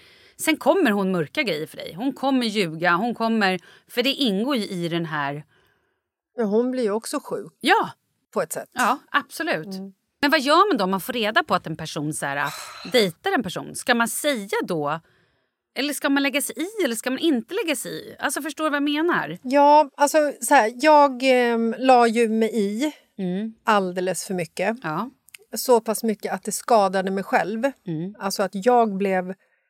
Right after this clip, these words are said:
Speaker 2: ledsen, förbannad. Allt jag kunde tänka på var ju den här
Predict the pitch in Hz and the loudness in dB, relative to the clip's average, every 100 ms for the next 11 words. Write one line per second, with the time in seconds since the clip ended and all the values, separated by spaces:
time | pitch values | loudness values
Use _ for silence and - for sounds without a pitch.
0 | - 240 214 - - 185 175 185 - 196 | -4 0 0 0 -2 -2 -2 -6 -6 -2
1 | 196 185 202 - 277 269 - 233 - 220 | -2 -2 -4 2 2 2 0 -4 -2 -4
2 | 208 220 190 196 233 208 190 180 175 175 | -2 -2 -2 -4 -4 -4 -4 0 0 0
3 | 180 170 170 156 | -2 -2 -2 -4